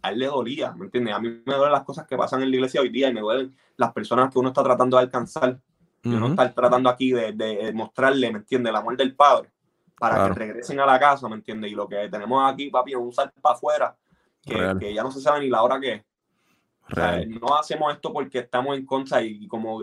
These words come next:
Speaker 1: bro, es que Gaby habló también en ese video y mala mía que lo vuelva y lo repita, ¿me
Speaker 2: Papi,
Speaker 1: entiendes?
Speaker 2: es que lo
Speaker 1: O sea,
Speaker 2: bajó
Speaker 1: yo no,
Speaker 2: durísimo.
Speaker 1: yo no,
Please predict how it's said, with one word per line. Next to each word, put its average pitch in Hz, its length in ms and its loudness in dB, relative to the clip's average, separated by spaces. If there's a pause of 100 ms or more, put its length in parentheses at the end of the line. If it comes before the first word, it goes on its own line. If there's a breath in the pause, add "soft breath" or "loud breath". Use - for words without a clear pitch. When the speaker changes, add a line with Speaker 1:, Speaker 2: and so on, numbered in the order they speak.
Speaker 1:
bro, 123 180 4
es 120 120 4
que - 140 -2
Gaby 139 280 4
habló 127 220 4
también 131 320 -4
en 131 80 -6
ese 127 160 -6
video 127 220 0
y - 20 -6
mala 117 220 0
mía 131 120 -4
que 131 80 -4
lo 127 80 0
vuelva 127 180 -2
y 127 40 0
lo 127 100 0
repita, 127 360 -10
¿me 104 80 -20
Speaker 2:
Papi, - 220 2
Speaker 1:
entiendes? 135 80 4
Speaker 2:
es - 40 -20
que 113 180 4
lo 113 120 6
Speaker 1:
O 120 80 10
sea, 113 80 10
Speaker 2:
bajó 113 60 8
Speaker 1:
yo 123 60 8
no, 117 60 8
Speaker 2:
durísimo. 117 460 2 (260)
Speaker 1:
yo 123 160 0
no, 139 280 -2